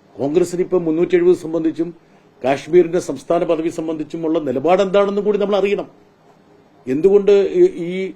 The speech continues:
പ്രധാനമന്ത്രിയുമായിട്ട്, ഏ, സംവദിക്കാൻ പോയിട്ടുള്ള കോൺഗ്രസിന്റെ പ്രധാനപ്പെട്ട നേതാക്കൾ വർക്കിംഗ് കമ്മിറ്റി മെമ്പർമാരല്ലേ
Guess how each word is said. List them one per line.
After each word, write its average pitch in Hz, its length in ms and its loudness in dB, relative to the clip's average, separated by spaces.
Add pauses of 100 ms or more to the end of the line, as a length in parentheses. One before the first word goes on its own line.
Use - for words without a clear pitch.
(100)
പ്രധാനമന്ത്രിയുമായിട്ട്, 180 1000 0 (440)
ഏ, 151 240 4
സംവദിക്കാൻ 170 640 0
പോയിട്ടുള്ള 175 400 2
കോൺഗ്രസിന്റെ 170 640 -2
പ്രധാനപ്പെട്ട 160 480 -2
നേതാക്കൾ 156 440 -4
വർക്കിംഗ് 165 340 -2
കമ്മിറ്റി 220 200 2
മെമ്പർമാരല്ലേ 226 640 -2